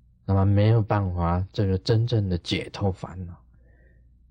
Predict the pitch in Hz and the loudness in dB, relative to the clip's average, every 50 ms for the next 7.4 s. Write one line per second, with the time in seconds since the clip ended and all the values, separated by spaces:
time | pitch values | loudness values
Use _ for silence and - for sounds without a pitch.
0 | _ - - - - 139 131 - - - 107 113 127 - - 104 104 110 113 107 | _ -20 -20 -6 -2 -2 -2 -2 0 0 2 2 2 2 2 2 2 4 4 2
1 | 92 80 78 - 110 98 90 78 80 82 - - 78 87 92 92 87 78 64 117 | 2 0 0 0 0 0 0 0 -4 -4 -6 -4 -4 -2 -2 -2 -4 -4 -6 -6
2 | - - 92 90 - 104 98 - 110 - - - 101 92 95 110 127 139 139 - | -4 -4 -4 -2 0 -2 0 0 -2 -4 0 0 0 2 2 2 2 2 2 2
3 | 156 - - - - 104 104 110 107 - 117 104 95 92 - - 110 104 98 95 | 0 -4 -6 -4 -2 -2 -2 -2 -2 0 0 0 0 -2 -2 -2 -2 -2 -2 -4
4 | - 107 104 107 - 127 117 - - - 139 139 143 151 165 151 - _ _ _ | -4 -4 -4 -2 -4 -4 -4 -4 -2 0 0 0 2 0 -2 -6 -8 _ _ _
5 | _ _ _ _ _ _ _ _ _ _ _ _ _ _ _ _ _ _ _ _ | _ _ _ _ _ _ _ _ _ _ _ _ _ _ _ _ _ _ _ _
6 | _ _ _ _ _ _ _ _ _ _ _ - 104 101 101 101 - - 117 107 | _ _ _ _ _ _ _ _ _ _ _ 0 2 4 4 2 2 2 2 4
7 | 104 107 101 - 90 - - | 4 4 2 0 -4 -4 -4